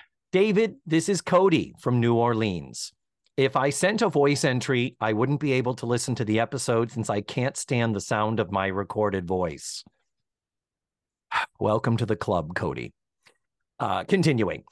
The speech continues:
"So you're going to have to read it for me. This should please you since you'll get the opportunity to use your Missus Garrett voice twice." Oh, okay. Challenge accepted, Cody.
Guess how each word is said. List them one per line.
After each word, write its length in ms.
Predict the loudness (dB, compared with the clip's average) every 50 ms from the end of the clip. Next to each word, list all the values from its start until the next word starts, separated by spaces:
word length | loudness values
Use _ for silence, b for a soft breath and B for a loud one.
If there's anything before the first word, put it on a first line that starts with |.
| B B B
"So 160 | 2 2 4
you're 160 | 4 4 4
going 240 | 4 4 2 2 2
to 40 | 0
have 220 | 0 0 -2 0
to 100 | 0 0
read 200 | 2 2 2 2
it 120 | 2 0 0
for 220 | 0 0 2 4
me. 260 | 4 2 2 0 -2 0
This 180 | 0 0 2 4
should 220 | 2 0 0 0
please 320 | 0 0 2 2 2 2 2
you 160 | 2 2 2
since 320 | 0 0 0 0 0 2
you'll 140 | 2 2 2
get 180 | 2 0 0 2
the 120 | 2 4
opportunity 680 | 4 2 2 0 -4 0 2 2 2 4 4 2 2 2
to 80 | 2
use 260 | 2 2 2 2 2 2
your 120 | 2 2
Missus 360 | 2 2 0 0 0 -2 0
Garrett 380 | 0 0 2 2 0 0 -2 -4
voice 600 | -4 -4 -4 -4 -4 -8 -10 -10 -8 -8 -10 -12 _ _
twice." 800 | -10 -4 2 4 4 4 4 2 0 -4 -6 -8 -10 -10 -10 -12 -8 _
Oh, 360 | 0 0 2 2 2 2 0
okay. 500 | 0 -2 -4 -2 0 2 2 2 2 0 -2 b b b b b b b b -4
Challenge 460 | 0 2 2 4 4 4 2 2 0
accepted, 640 | -2 -4 -4 -4 -4 -4 -4 -4 -8 -8 -8 -8 -8
Cody. 460 | -4 -4 -4 -4 -4 -8 -10 -12 -14